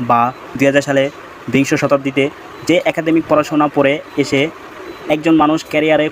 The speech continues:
খুব ভালো করছে, সেম একাডেমিক পড়া পড়ে দুই হাজার চব্বিশ সালে এসে একজন মানুষ এই এআই এর দুনিয়ায়, এই ব্লকচেনের দুনিয়ায় ভালো করবে। এটা just কমন সেন্স, মিলে না তাই, তাই না?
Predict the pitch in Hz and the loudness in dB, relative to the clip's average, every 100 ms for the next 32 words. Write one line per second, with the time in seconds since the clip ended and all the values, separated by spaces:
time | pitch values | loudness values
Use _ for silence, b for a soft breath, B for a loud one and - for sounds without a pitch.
0 | - 147 131 139 143 143 - 147 - - | 0 0 2 0 2 0 0 -2 -4 -14
1 | - - 190 196 170 170 170 - 156 151 | -6 0 0 0 0 0 2 2 2 2
2 | 147 143 170 - 139 143 143 151 - 151 | 2 0 -2 -4 0 2 2 -2 0 2
3 | 147 147 147 131 139 135 135 - - - | 2 2 0 2 2 2 2 -4 -10 -18
4 | - - - - - - 185 190 160 147 | -20 -20 -20 -20 -8 2 4 4 2 4
5 | 160 170 160 147 147 151 143 151 - - | 4 4 2 0 2 4 4 0 -4 -2
6 | 165 147 156 - 156 147 143 143 139 160 | 0 2 0 0 0 2 4 4 2 -4
7 | - - 117 135 147 131 127 165 - - | -12 -4 0 0 2 0 0 -4 -12 -14
8 | - 196 190 180 - - - - - 185 | -2 0 4 2 0 -12 -14 -16 -4 0
9 | 180 139 113 101 - - 117 151 160 160 | 0 0 -4 -8 -10 -4 2 4 4 2
10 | 147 156 - - - - 147 127 147 - | 2 0 -6 -18 -20 -4 -2 0 -2 -8
11 | - - - - - 131 147 | -12 -20 -20 -20 -6 0 2